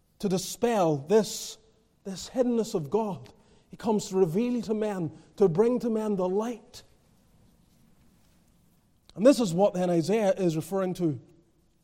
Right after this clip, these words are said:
The day in which Christ comes, gross darkness is over the people.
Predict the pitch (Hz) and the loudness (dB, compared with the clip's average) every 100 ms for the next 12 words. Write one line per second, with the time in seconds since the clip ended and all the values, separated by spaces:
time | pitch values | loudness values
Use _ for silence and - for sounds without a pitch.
0 | - 185 170 190 214 226 220 220 - - | -6 -4 0 2 2 2 2 -2 -4 -2
1 | 196 202 - 196 180 180 156 - - 170 | 0 0 -2 -2 0 -2 -6 -12 -18 -4
2 | 160 214 247 - 151 202 220 185 175 - | 6 6 6 0 2 6 6 2 -4 -2
3 | 175 170 170 170 175 294 302 254 139 | 0 0 0 -2 -2 -2 -2 -4 -8